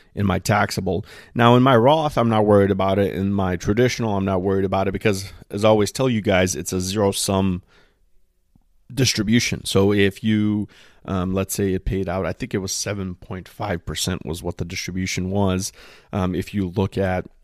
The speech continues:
um, what the price was at the time versus how much it paid out per share, 'cause it paid over two dollars a share in distributions. Um, it then, whatever that money is that it distributed to you,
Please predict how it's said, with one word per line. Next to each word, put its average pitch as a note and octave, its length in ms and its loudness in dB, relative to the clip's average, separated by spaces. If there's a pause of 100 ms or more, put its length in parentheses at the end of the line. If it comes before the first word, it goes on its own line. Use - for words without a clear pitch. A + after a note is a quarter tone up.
(240)
um, E2+ 240 -4
what F2+ 160 -4
the E2+ 60 -8
price - 360 -4
was F2 180 -2
at D2+ 80 -10
the - 80 -10
time G#2+ 400 -2
versus F#2 300 -6
how F#2 100 -8
much F#2 200 -6
it - 120 -12
paid F2 180 -8
out F2 180 -10
per F2 120 -4
share, A#2 540 2 (340)
'cause A2+ 140 -8
it A2+ 100 -2
paid C#3+ 180 4
over A#2 220 4
two A2 220 -2
dollars F#2 400 0
a F2+ 80 -2
share F#2 320 0
in F2 100 -2
distributions. F#2 840 0 (880)
Um, E2+ 340 -6 (400)
it G2+ 240 -2
then, G#2+ 420 4 (140)
whatever A#2 400 6
that G#2 220 2
money G2+ 340 2
is F#2 200 2
that E2+ 160 -2
it E2+ 160 -6
distributed F2 640 -2
to - 120 -4
you, G2+ 340 0